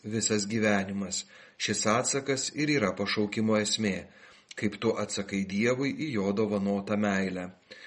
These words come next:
primena arkivyskupas Kęstutis Kėvalas, tolimesniame pokalbyje,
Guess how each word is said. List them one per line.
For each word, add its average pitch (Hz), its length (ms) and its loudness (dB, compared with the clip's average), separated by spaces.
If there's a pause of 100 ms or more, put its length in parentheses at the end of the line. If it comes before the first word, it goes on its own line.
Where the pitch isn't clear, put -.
(220)
primena 101 480 4
arkivyskupas 98 800 -2
Kęstutis 95 560 -2
Kėvalas, 127 560 4 (480)
tolimesniame 151 800 4
pokalbyje, 113 800 0